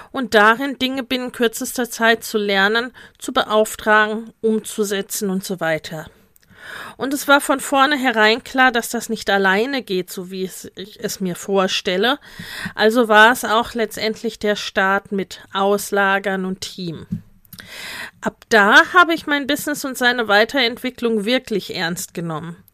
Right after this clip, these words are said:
Das war ein Switch im Kopf. Und das, obwohl ich ja vorher bereits teilselbstständig war und auch ja schon viel Zeit und Geld hineingesteckt hatte.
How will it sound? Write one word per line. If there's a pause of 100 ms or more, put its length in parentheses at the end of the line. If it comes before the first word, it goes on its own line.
(520)
Das
war
ein
Switch
im
Kopf. (1400)
Und
das,
obwohl
ich
ja
vorher
bereits
teilselbstständig
war (360)
und
auch
ja
schon
viel
Zeit
und
Geld
hineingesteckt
hatte.